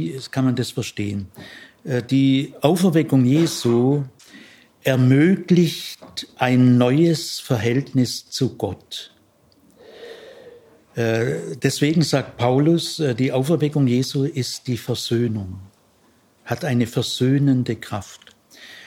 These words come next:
Das zunächst mal, äh, kann man das Narrativ, äh, bisschen erzählen. Äh, als die Jünger merkten, äh, das Grab ist leer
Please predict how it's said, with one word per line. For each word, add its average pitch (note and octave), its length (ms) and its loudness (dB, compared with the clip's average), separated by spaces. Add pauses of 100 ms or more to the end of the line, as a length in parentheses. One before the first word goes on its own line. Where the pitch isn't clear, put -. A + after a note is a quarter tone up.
(220)
Das C#3+ 200 -2
zunächst D#3 460 -2
mal, D3 540 2
äh, D3+ 800 -10
kann C#3+ 180 -2
man C#3 100 2
das A#2+ 220 -2
Narrativ, C3+ 760 0
äh, C#3+ 260 0
bisschen C3 360 0
erzählen. D3 920 2 (880)
Äh, C#3 380 2 (680)
als E3+ 340 0
die D#3+ 220 4
Jünger F3 340 6
merkten, F#3 1000 4 (280)
äh, C3 300 2
das B2 240 -2
Grab C3+ 260 2
ist - 180 -2
leer E3 580 2